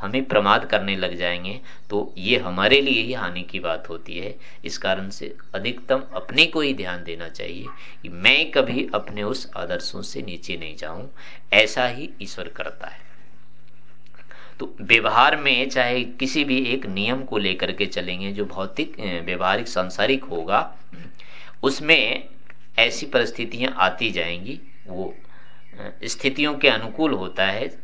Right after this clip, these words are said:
अ, उसमें परिवर्तन होता रहता है, लेकिन फिर भी कुछ चीजें जो सत्य है सदा एक रस रहेंगी,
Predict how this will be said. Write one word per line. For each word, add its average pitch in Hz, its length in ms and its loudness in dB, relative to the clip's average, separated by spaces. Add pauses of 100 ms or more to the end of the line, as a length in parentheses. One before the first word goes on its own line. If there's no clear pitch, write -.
(160)
अ, 87 280 -6 (240)
उसमें 131 320 -2
परिवर्तन 120 500 6
होता 90 320 -2
रहता 82 340 0
है, - 180 0 (280)
लेकिन 120 300 4
फिर 131 220 2
भी 135 120 -2
कुछ 143 340 -4
चीजें 107 340 -4
जो 123 120 -2
सत्य - 460 0
है 101 180 -2
सदा 110 640 2
एक 110 240 0 (120)
रस 117 300 0
रहेंगी, 71 560 -6